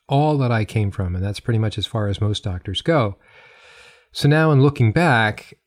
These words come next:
and looking at the industry in particular, you see it's, it's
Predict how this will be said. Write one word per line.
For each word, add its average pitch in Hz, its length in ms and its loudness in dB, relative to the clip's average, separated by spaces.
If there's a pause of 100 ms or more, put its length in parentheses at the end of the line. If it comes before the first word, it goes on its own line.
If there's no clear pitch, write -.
(260)
and 110 260 2
looking 117 300 2
at 110 200 0
the 107 120 0
industry 120 340 0
in 107 60 0
particular, 110 640 -2
you 107 160 0
see 170 220 0
it's, - 360 -2
it's - 300 -2